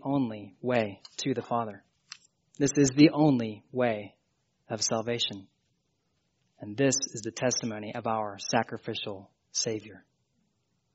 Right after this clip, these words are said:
And as Paul instructs Timothy and the Ephesians, and by extension, us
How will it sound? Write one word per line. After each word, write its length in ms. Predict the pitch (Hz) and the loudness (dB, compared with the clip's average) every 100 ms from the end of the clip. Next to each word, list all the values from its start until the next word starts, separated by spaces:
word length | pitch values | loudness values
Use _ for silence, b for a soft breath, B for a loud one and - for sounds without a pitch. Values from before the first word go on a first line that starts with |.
| _ _ _ _ _ _ _ _ _ _ _ _ _ _ _ _ _ _ - _ _ _ | _ _ _ _ _ _ _ _ _ _ _ _ _ _ _ _ _ _ -20 _ _ _
And 80 | 135 | 6
as 80 | 131 | 6
Paul 220 | - 160 165 | 10 10 12
instructs 460 | 147 - 151 - | 8 8 8 8
Timothy 580 | - 165 156 143 127 127 - | 6 6 8 6 4 4 2
and 140 | 131 | 2
the 80 | 123 | 2
Ephesians, 720 | 113 - 151 131 110 110 - - _ _ _ _ _ _ - | 2 6 6 6 -2 -6 -10 -14 _ _ _ _ _ _ -2
and 100 | 139 | 6
by 140 | 131 | 8
extension, 500 | 135 - 147 156 117 - | 8 4 2 0 -2 6
us 220 | 151 | 4